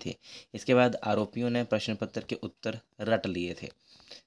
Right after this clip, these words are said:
तो चौहत्तर जाने ये लिखित परीक्षा यहाँ पे दी थी। नेक्स्ट अपडेट दोस्तों ये रही,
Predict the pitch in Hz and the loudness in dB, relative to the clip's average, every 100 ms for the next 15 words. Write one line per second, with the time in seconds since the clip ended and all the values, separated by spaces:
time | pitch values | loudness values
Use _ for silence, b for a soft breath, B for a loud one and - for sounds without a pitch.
0 | _ - 107 107 101 113 117 135 123 113 | _ -6 -2 0 0 2 2 4 6 6
1 | 107 107 104 101 92 95 - 95 95 90 | 4 2 2 0 -2 -4 -6 -4 0 0
2 | 85 - 110 - _ _ 95 87 85 - | -2 -6 -10 -12 _ _ -6 -2 -2 -4
3 | - _ B B B 110 127 - 131 135 | -12 _ B B B -4 -2 0 2 2
4 | 127 123 127 131 _ _ _ _ _ _ | 2 0 -4 -8 _ _ _ _ _ _
5 | - 117 131 117 131 | -4 0 2 0 -4